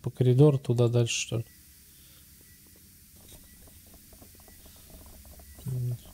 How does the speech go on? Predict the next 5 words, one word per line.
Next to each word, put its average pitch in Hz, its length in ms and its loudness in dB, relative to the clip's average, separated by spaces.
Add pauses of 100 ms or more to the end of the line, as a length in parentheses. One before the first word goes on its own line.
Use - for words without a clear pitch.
(140)
мини-карту 135 760 4
бы 123 120 4
увеличить, 135 520 4
если 104 220 -2
честно. 117 440 -2